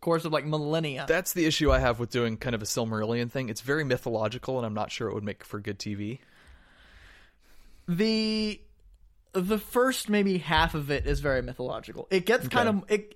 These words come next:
Speaker 1: it gets more story-like as it
Speaker 2: Okay.
Speaker 1: goes.
Speaker 2: They
Speaker 1: Um,
Speaker 2: could, yeah, they could probably draw from that.
Speaker 1: I mean, if I wanna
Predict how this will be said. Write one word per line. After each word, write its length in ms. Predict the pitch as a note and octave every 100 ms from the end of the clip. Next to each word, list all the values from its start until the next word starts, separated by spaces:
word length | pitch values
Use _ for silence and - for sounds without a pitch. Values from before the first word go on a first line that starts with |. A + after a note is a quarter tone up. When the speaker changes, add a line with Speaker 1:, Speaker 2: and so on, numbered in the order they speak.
| -
Speaker 1:
it 80 | G#3+
gets 260 | E4 -
more 220 | A#3+ B3+
story-like 880 | F#3+ - G#3 F#3 E3 C3+ A#2+ - - -
as 180 | D#3 D3+
it 140 | D#3+ D#3+
Speaker 2:
Okay. 140 | A2
Speaker 1:
goes. 180 | A2 - - - - - - -
Speaker 2:
They 60 | D#3+
Speaker 1:
Um, 280 | D#3+ D#3 C#3+
Speaker 2:
could, 80 | C#3+
yeah, 120 | B2
they 100 | E3
could 140 | G#3 G3+
probably 320 | E3+ A#2+ G#2+
draw 240 | G#2+ G2+
from 180 | G2 G#2+
that. 200 | G2+ G2+ - -
Speaker 1:
I 100 | F#3+
mean, 320 | F#3+ F3+ F3
if 140 | F3+ F#3
I 80 |
wanna 400 | F#3+ F#3 D#3+ C#3+